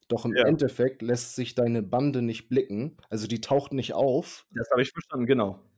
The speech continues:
Speaker 1: „Wie Quantenphysik.“
Speaker 2: Ach so, weil man bei Quantenphysik nicht durchblickt, oder was?
Speaker 1: Ja, <laughs> genau.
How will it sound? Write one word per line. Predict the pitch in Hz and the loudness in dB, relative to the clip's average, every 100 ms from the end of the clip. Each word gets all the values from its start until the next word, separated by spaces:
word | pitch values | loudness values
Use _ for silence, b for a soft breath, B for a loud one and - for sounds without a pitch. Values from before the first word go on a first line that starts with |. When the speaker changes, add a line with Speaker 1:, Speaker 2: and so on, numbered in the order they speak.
| _ | _
Speaker 1:
„Wie | 127 131 | -6 -4
Quantenphysik.“ | - 160 135 104 95 107 90 82 - - _ _ B B B | 0 0 0 -8 -6 -6 -6 -10 -12 -20 _ _ B B B
Speaker 2:
Ach | - 156 | 0 0
so, | - 202 | 4 4
weil | 170 | 6
man | 175 170 | 6 6
bei | 147 143 | 6 6
Quantenphysik | - 190 196 165 - 131 147 | 6 2 2 -2 -4 -4 -2
nicht | 127 117 - | -2 -2 0
durchblickt, | 120 - 92 92 107 | 0 0 -4 -2 4
oder | 123 139 | 6 8
was? | 170 170 165 | 8 6 6
Speaker 1:
Ja, | 151 | 6
<laughs> | 120 | 4
genau. | 101 127 131 | 4 6 8